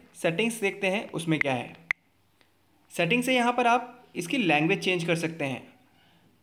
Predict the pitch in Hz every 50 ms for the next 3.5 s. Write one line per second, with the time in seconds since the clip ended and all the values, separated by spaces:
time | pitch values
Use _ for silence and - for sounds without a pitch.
0 | _ - 147 165 190 196 - 214 233 311 - - - - - _ - - 202 190
1 | 117 165 165 165 202 226 233 233 233 240 233 - 233 220 226 226 214 180 170 185
2 | 196 - - - - - - - - - 190 190 208 220 208 226 220 220 220 214
3 | - 220 208 208 185 160 165 175 -